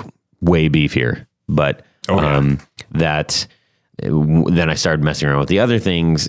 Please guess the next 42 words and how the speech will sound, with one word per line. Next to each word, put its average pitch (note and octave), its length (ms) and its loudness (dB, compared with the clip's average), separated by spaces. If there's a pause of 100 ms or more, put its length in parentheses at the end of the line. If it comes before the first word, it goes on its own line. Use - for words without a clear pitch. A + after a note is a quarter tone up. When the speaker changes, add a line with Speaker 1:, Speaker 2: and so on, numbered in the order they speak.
Speaker 1:
and D2+ 500 0
it D#2+ 140 -2
almost D2+ 300 0
started C#2+ 500 -2 (160)
to E2 120 0
make D2+ 340 2
it - 120 -6
too E2+ 120 2
scoopy. F#2 720 0
So C#2 280 -2
I C#2 120 -2 (560)
backed D2 280 -6
off - 240 -6
that. - 280 -6 (440)
If - 120 -2
you G#2 120 2
have A#2 180 2
the A#2+ 100 4
older G#2+ 300 4
pedal, F#2 560 0
ladies E2+ 360 2
and E2 100 2
gentlemen, D#2 440 2 (280)
it D2+ 200 -2
would C#3+ 200 0
say D#2 260 0 (140)
ultra F#2+ 340 0
bass C#2+ 580 0
at - 120 -4
the D#2 40 -2
bottom, C#2+ 540 -2 (440)
which D#2+ 300 0
is, D2+ 160 0 (220)
can G#2+ 220 0
be G2+ 80 4
a E2 80 4
little D#2 180 4
bit D2 180 0
scary. E2+ 400 2
So D#2+ 200 2
you D2+ 180 4
first, - 540 -2